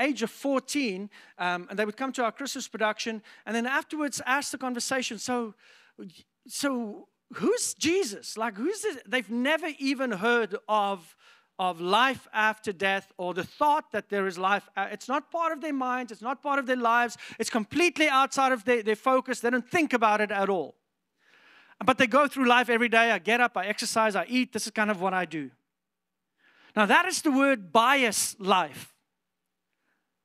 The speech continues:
external life. Then the second word to describe life is the word psyche. It's where we get our word psychiatry or, um, psychology. That means it's the inner life.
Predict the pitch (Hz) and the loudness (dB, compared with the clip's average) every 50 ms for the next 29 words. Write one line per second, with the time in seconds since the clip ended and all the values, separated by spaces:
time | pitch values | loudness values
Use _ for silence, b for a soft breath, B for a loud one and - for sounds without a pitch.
0 | _ _ - 240 220 - - - - 269 254 247 240 233 208 185 160 151 - 254 | _ _ 0 0 0 2 0 2 4 4 4 4 4 4 4 2 2 2 2 2
1 | 294 302 262 - - 339 330 - 349 285 269 269 269 254 - - - 240 233 220 | 2 2 0 0 0 0 0 2 2 2 2 2 2 0 -2 -4 -6 -4 -4 -4
2 | - - 254 254 240 226 185 214 226 247 262 254 233 - - 214 185 - - 220 | -2 0 2 4 4 2 2 2 2 2 2 2 -2 -4 -8 -8 -6 -2 0 0
3 | 202 214 226 220 214 - - - - 392 359 262 - - 240 208 175 147 120 - | 2 2 2 2 0 -2 -4 0 2 2 2 0 0 0 0 2 2 -2 -6 -14
4 | _ _ _ _ _ _ _ _ _ _ _ _ _ _ _ - 226 - - 220 | _ _ _ _ _ _ _ _ _ _ _ _ _ _ _ -10 -8 -6 0 2
5 | 262 269 262 262 214 240 247 254 247 247 233 214 247 254 262 254 - - - 247 | 2 4 4 2 2 2 2 4 4 2 2 2 4 4 4 2 0 0 0 0
6 | 233 233 - - 311 311 302 285 269 254 - - - 180 156 135 123 120 _ _ | 0 0 -2 0 0 2 2 2 0 -2 -2 -4 -6 -6 -8 -8 -12 -18 _ _
7 | _ _ _ b b b b b b b b b b b b 202 196 202 196 185 | _ _ _ b b b b b b b b b b b b 0 0 2 0 0
8 | - - - - 175 180 180 175 - - 262 233 233 220 _ - - 311 294 285 | -4 -6 -4 0 0 0 0 0 0 2 4 4 2 2 _ 2 2 2 4 4
9 | 262 226 160 170 160 135 107 127 135 _ _ _ _ _ _ _ _ _ _ _ | 0 -2 -2 -6 -10 -12 -12 -18 -20 _ _ _ _ _ _ _ _ _ _ _
10 | _ _ 185 214 311 - - - 269 294 294 294 294 277 - 277 - 254 240 - | _ _ 0 0 0 0 0 -2 0 2 2 2 2 0 -2 -2 -2 -2 -2 0
11 | - 208 247 247 247 254 _ - 302 311 311 302 269 233 196 190 175 160 143 135 | -2 2 2 2 2 0 _ 2 2 4 6 4 4 4 2 2 0 0 -2 -4
12 | - - - | -10 -18 -20